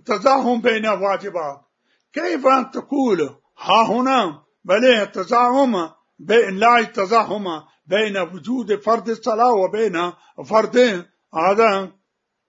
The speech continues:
إنقاذ الغريق أو إطعام أو بل إن-،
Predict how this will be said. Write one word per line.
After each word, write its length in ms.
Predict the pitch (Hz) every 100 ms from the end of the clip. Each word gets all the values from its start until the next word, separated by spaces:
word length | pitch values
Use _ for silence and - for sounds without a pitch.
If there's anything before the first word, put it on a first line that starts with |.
| _ _ 123 _ _ _ _ _ _ -
إنقاذ 640 | 190 196 196 160 196 170 165
الغريق 480 | 151 139 165 143 139
أو 400 | 147 165 165 156
إطعام 480 | - 180 160 156
أو 420 | 160 165 156 127 _ _
بل 340 | 170 165 175 165
إن-، 500 | 151 165 160 139